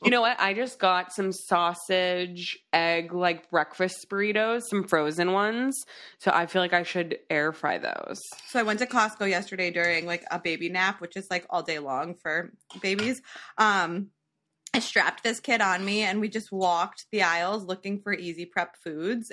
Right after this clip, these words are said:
Speaker 2: And I found these burritos and they're so good. My husband said they had no flavor,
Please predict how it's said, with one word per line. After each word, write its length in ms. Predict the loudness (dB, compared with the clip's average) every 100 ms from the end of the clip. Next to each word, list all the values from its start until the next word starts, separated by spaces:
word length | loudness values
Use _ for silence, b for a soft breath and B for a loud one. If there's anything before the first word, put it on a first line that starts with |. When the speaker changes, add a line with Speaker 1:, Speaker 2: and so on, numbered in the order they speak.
| -4
Speaker 2:
And 180 | 0
I 60 | 0
found 260 | 0 -2 -2
these 160 | -6
burritos 600 | -6 -6 -4 -2 -2 -4 -6
and 380 | -6 -6 -6 -10
they're 240 | -6 -4 -4
so 240 | -6 -2
good. 180 | 0 2
My 120 | 2
husband 320 | 2 0 -2
said 100 | 0
they 80 | 2
had 160 | 2 0
no 140 | -4
flavor, 520 | -2 -4 2 2 2